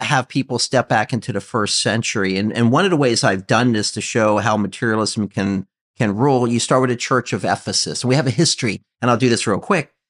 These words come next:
In A D sixty to sixty-two, Paul's writing from prison, and he says, "You guys love the saints." So that means that they're loving God, which means they're caring for the saints. Same church, you start fast forwarding a little bit. Paul's writing to Timothy at, uh,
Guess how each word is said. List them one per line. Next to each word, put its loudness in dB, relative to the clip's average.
In 2
A 0
D 2
sixty 0
to 2
sixty-two, 0
Paul's 0
writing 0
from -4
prison, 0
and 2
he 4
says, 0
"You 0
guys 0
love -2
the -2
saints." -2
So 0
that 2
means 0
that 0
they're 2
loving 2
God, 2
which -2
means -2
they're -6
caring 0
for -4
the -6
saints. -2
Same 2
church, 2
you 2
start -2
fast 0
forwarding 0
a 2
little 2
bit. 0
Paul's 2
writing 0
to -2
Timothy -2
at, -4
uh, 0